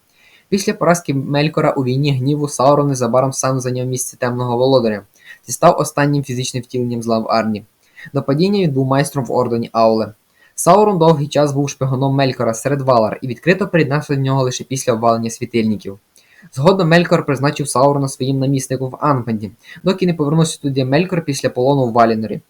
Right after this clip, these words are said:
У роки війни самоцвітів Саурон захопив фортецю Нолдор на Толсіріоні, проте пізніше зазнав поразки у сутичці з Хуаном і втік у глушину. Меліан, могутня майор з ордену Ванни та Есте, дружина короля Доріату Елу Дінгола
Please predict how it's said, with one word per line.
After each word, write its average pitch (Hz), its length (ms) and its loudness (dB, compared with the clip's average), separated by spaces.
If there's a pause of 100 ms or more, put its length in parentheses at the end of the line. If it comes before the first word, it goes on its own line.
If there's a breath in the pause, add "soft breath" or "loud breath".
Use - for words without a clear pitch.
(360 loud breath)
У 151 80 0
роки 151 260 2
війни 180 200 2
самоцвітів 170 580 -2
Саурон 160 420 2
захопив 139 340 -2
фортецю 139 540 -2
Нолдор 120 420 0
на 120 120 -6
Толсіріоні, 123 720 0 (180)
проте 180 220 -2
пізніше 160 420 -2
зазнав 135 400 0
поразки 143 400 2
у 127 60 -4
сутичці 123 380 -10
з - 60 -12
Хуаном 117 520 0
і 135 80 -8
втік 202 300 -4
у 143 100 0
глушину. 123 520 -6 (720)
Меліан, 123 480 0 (240)
могутня 156 420 0
майор 143 280 0
з - 120 -10
ордену 127 360 -2
Ванни 117 280 0
та - 200 -6
Есте, 117 460 -6
дружина 143 360 -2
короля 117 320 0
Доріату 110 520 -2
Елу 117 240 -2
Дінгола 113 460 -6